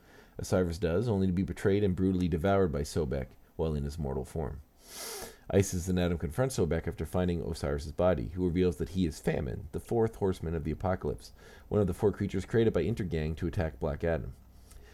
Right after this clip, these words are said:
Adam swiftly disposes of Sobek by hyper-elongating his jaws,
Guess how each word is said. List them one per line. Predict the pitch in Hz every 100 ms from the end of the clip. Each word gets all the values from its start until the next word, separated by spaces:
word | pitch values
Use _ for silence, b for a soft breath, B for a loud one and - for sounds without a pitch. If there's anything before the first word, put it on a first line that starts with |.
| B
Adam | 95 98
swiftly | 90 110 -
disposes | 92 78 107 110 104
of | 85
Sobek | - 82 80 -
by | 80 80 85 B B
hyper-elongating | 127 104 98 92 90 87 85 80
his | 76
jaws, | - 87 78 73 -